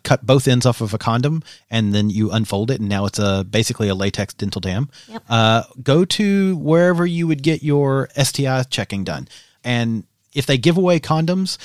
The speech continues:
Speaker 1: if you ask them for dental dams, they will be, like, so excited that somebody actually
Speaker 2: <laughs>
Speaker 1: asked about dental dams, and they'll be, they'll be throwing 'em at you.
Speaker 2: Yeah, I had
Speaker 1: Um,
Speaker 2: that experience.
Speaker 1: Yeah, it, we've, <laughs>
Speaker 2: <laughs>
Speaker 1: literally. Um, and they'll give 'em, they're, they're free. They'll give 'em to you for free
Speaker 2: Yeah.
Speaker 1: because, you know, these,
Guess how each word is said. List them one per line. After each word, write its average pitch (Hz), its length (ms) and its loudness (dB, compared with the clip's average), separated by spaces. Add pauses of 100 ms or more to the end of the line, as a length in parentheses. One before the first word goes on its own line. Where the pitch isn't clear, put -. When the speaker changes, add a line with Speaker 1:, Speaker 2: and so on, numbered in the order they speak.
(160)
Speaker 1:
if 131 160 -2
you 165 160 4
ask 131 280 0
them 160 160 2
for 143 120 2
dental 131 240 0
dams, 170 500 0
they 139 180 4
will 147 180 4
be, 131 220 2
like, 117 260 0
so 151 340 2
excited 131 520 -2
that 117 140 -2
somebody 175 340 8
actually 196 360 8
Speaker 2:
<laughs> 226 60 8
Speaker 1:
asked 120 200 6
about 113 200 4
dental 127 260 2
dams, 139 340 2 (300)
and 156 80 4
they'll 156 80 8
be, 131 240 6
they'll 147 220 6
be 151 160 2
throwing 123 280 2
'em 101 100 -2
at 82 200 -4
you. - 60 -8 (260)
Speaker 2:
Yeah, 175 220 4
I 175 40 6
had 175 120 6
Speaker 1:
Um, 175 60 0
Speaker 2:
that 170 120 4
experience. 151 640 -6
Speaker 1:
Yeah, 139 220 -4
it, 226 760 8
we've, - 0 -
<laughs> 214 140 4
Speaker 2:
<laughs> - 0 -
Speaker 1:
literally. 117 420 4 (380)
Um, 113 480 -4 (720)
and 156 100 4
they'll 160 80 4
give 170 140 2
'em, 170 160 2
they're, 143 220 2
they're 175 180 0
free. 262 320 -4
They'll 127 160 0
give 147 140 0
'em 156 80 0
to 151 100 -2
you 127 100 0
for 120 140 -8
free - 180 -4
Speaker 2:
Yeah. 151 100 -4
Speaker 1:
because, 127 340 -2
you 120 200 -8
know, 104 100 -4
these, 117 260 -4